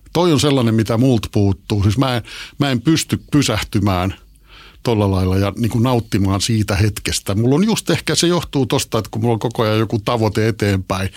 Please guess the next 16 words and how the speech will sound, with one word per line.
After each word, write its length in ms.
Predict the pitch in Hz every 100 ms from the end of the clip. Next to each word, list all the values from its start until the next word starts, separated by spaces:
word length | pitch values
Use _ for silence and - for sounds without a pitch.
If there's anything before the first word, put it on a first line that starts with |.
| - - - -
niin 60 | 107
mä 100 | 107
katselen 460 | 117 117 117 107
koko 260 | 101 117 110
ajan 180 | 104 98
niinku 180 | 95 104
muutaman 520 | 110 101 101 101 101 - - -
hetken 360 | 107 - 101 - - - _ -
eteenpäin, 520 | 135 117 104 90 95
mutta 240 | 107 104 107
sit 220 | 110 -
hetkeen 500 | 139 - - 101 92
mun 120 | 92
on 100 | 87
vaikea 340 | 104 95 - 107
pysähtyä. 480 | 131 101 - -